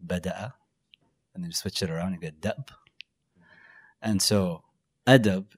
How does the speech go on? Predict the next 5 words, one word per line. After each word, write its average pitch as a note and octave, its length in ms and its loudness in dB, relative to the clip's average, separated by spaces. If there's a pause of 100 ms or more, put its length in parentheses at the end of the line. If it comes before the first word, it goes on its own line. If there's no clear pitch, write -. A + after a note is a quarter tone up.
is G2 600 -2 (340)
generally B2+ 500 8
translated F#2+ 580 0
as F2 180 -4
comportment. - 840 -8